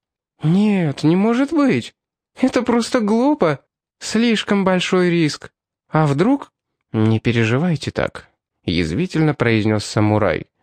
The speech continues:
«Никто из уничтоженных нами воинов тьмы не верил в то, что мы путешествуем все вместе.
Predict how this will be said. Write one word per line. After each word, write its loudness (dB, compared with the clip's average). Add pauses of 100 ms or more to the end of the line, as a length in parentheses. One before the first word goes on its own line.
(200)
«Никто 0
из -2
уничтоженных 0
нами 2
воинов 0
тьмы 0
не 0
верил 0
в -14
то, -2
что -2
мы 0
путешествуем 0
все -2
вместе. -2